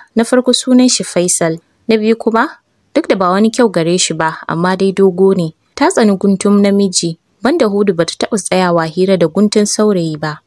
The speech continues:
Ranar da Faisal ya zo cikin motarsa ta shiga suke hiran.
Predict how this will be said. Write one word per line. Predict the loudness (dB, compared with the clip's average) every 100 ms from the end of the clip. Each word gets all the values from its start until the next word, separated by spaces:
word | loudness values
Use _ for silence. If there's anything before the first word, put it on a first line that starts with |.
| _ -4
Ranar | -2 2 2
da | 0
Faisal | 2 0 2 0
ya | 0 -2
zo | -4
cikin | -6 0 2
motarsa | 4 2 0 -2 -2
ta | -4
shiga | -4 -4 -6 -6 -6
suke | -6 -6 -4 -4
hiran. | -2 0 -2